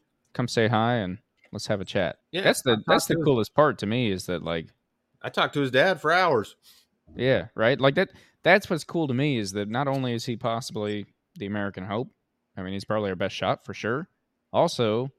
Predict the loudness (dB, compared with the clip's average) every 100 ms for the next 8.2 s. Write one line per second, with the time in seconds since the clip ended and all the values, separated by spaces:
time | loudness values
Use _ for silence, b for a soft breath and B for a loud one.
0 | _ _ _ -2 0 0 -4 -6 -4 0
1 | 0 0 -4 -8 _ _ _ _ _ _
2 | -10 -4 -2 -2 2 4 4 4 2 -2
3 | -6 -8 -6 -6 -6 -8 -6 -4 -2 -4
4 | -4 -6 -4 -6 -6 -6 -8 -6 -2 2
5 | 2 0 -2 -6 -10 _ _ _ _ _
6 | -2 -2 -2 -4 -2 0 2 0 -6 _
7 | _ _ -8 -4 -4 -4 -2 -2 0 0
8 | -2